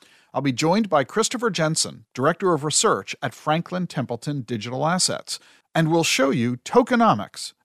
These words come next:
and how you can use this new research to make informed decisions about crypto coins and tokens. You'll get one C E credit, too. Stay informed about the latest in the investment management field.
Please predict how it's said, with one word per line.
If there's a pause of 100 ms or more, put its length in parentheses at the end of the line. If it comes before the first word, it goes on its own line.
and
how
you
can
use
this
new
research (220)
to
make
informed (100)
decisions (140)
about
crypto
coins
and
tokens. (300)
You'll
get
one
C
E
credit,
too. (540)
Stay
informed
about
the
latest
in
the
investment
management
field.